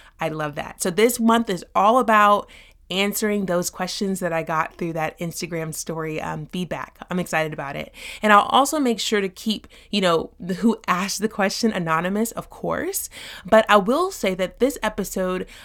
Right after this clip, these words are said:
um, about sustaining growth through customer retention came from a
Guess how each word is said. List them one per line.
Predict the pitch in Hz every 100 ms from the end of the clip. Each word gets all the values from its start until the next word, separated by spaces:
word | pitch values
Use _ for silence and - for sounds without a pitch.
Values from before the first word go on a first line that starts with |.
| -
um, | 180 170 165 -
about | - 175 185 -
sustaining | 208 - 196 196
growth | 185 170 185 208
through | 190
customer | - 190 - 190
retention | 170 - 190 - 233 247 - - -
came | - - 233 285
from | 262 226 -
a | 185